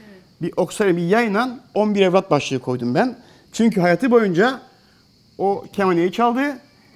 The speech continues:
oradan para kazandı, çocuk okuttu, evlendirdi ve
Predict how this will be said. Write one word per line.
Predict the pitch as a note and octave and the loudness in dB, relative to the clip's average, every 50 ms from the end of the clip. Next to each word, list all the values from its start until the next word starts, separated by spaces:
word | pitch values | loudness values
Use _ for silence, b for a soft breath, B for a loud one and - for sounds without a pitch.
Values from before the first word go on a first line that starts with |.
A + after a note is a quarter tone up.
| - - | -8 -2
oradan | - F3 E3+ E3+ G3+ G#3 | 0 0 2 0 0 -2
para | G3+ G3 G3+ A3 A3 | -2 -2 -2 0 0
kazandı, | B3 A#3 B3+ C4 C4 C4 C4 C#4 C#4+ C#4+ B3+ - _ _ _ _ _ _ _ _ _ - | -2 0 0 0 0 0 0 0 -2 -2 -4 -8 _ _ _ _ _ _ _ _ _ -2
çocuk | - D#3+ D#3 G3+ - - | -2 0 0 0 2 2
okuttu, | G#3+ - B3+ A#3+ - - B3+ C4+ | 2 2 2 -2 0 0 0 0
evlendirdi | - - F#3+ F#3 F#3 F3+ D#3+ D3+ D#3+ F#3+ G#3 | 2 2 2 2 2 2 0 0 -2 0 2
ve | F3 E3+ G3 G#3+ | 2 2 2 0